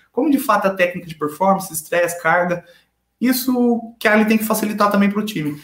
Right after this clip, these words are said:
Então, é onde entra a questão do, do, dos hard skills. E também entender que, que o processo todo é gradual e demanda esforço. Então, a gente tem que entender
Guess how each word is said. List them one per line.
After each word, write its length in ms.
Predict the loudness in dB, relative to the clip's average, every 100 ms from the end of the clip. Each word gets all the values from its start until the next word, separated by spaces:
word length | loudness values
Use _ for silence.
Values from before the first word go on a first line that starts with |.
| -4
Então, 300 | -2 0 2
é 120 | 2
onde 180 | 2 0
entra 160 | 0
a 40 | -2
questão 220 | -2 -2
do, 280 | 0 0 0
do, 380 | 2 2 0 -2
dos 240 | -2 0
hard 200 | 2 0
skills. 400 | -4 -4 -4 -4 -10 -20 _ _ -6
E 80 |
também 320 | 0 4 6 4
entender 320 | 4 4 4
que, 340 | 4 4 4
que 120 | 2
o 60 | 0
processo 460 | 2 2 2 0 0
todo 180 | 4
é 60 | 4
gradual 520 | 4 4 4 6 6
e 40 | 4
demanda 260 | 2 2
esforço. 480 | -2 2 2 2 -2
Então, 240 | -2 2
a 60 | 2
gente 120 | -2
tem 120 | -6
que 80 | -8
entender 540 | -6 -2 2 2 0